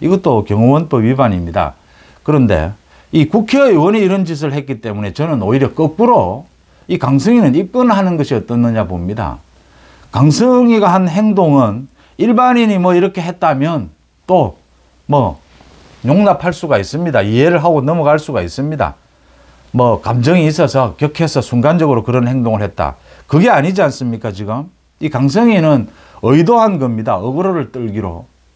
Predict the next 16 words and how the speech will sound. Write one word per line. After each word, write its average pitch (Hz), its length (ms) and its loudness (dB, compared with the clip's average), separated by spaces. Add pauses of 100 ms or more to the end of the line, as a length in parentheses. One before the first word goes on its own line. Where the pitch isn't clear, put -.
(380)
지금 160 500 2
국회고 220 520 0
어디고 139 560 0
대통령만 214 540 0
나타나면 202 520 0
이런 175 220 2
짓거리를 110 420 -6
합니다. 101 480 -8 (2000)
강성희는 156 720 4
입건하는 180 560 0
것이 127 200 -4
맞다. 82 540 -6 (240)
이건 151 220 -2
처벌하는 190 560 0
것이 135 180 -4
맞다. 95 380 -10